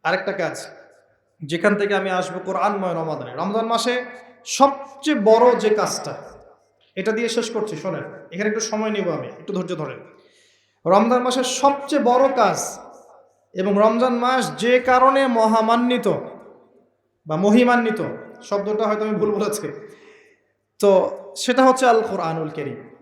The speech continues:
রমজান মাস সেই মাস যেই মাসে কোরআন নাজিল করা হয়েছে। কি কারণে রমজান মাসে এত ফজিলতময়? প্রশ্নটা কি একটা যৌক্তিক প্রশ্ন না? শাবান মাসে কেন এত কিছু নয়? রজব মাসে নয় কেন? রমজান মাসেই কেন?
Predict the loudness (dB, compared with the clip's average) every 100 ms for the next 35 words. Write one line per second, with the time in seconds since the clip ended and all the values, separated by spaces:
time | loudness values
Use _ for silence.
0 | _ _ _ _ _ _ _ 2 4 4
1 | 2 2 0 -2 0 0 2 2 2 2
2 | -2 0 0 2 -2 -2 -2 0 2 0
3 | 0 -2 -4 -2 0 2 2 0 -4 -6
4 | -10 -16 -8 0 2 4 6 6 6 4
5 | 2 0 -2 -2 -2 -2 0 0 0 -2
6 | -4 -10 -10 -6 -4 -4 -4 -6 -10 -20
7 | -20 _ _ _ _ 0 2 2 2 2
8 | 0 -2 -2 0 -2 -4 -10 -18 -20 -20
9 | -20 -20 _ -6 4 6 8 6 2 0
10 | 0 0 2 0 0 -4 -4 -4 -4 -8
11 | -14 -20 -20 _ _ _ _ _ _ _
12 | _ _ _ _ _ _ 6 6 6 0
13 | -2 -2 -2 -2 -2 -4 -4 -8 -14 -18
14 | -20 _ _ 0 2 4 0 -2 -4 -4
15 | -2 0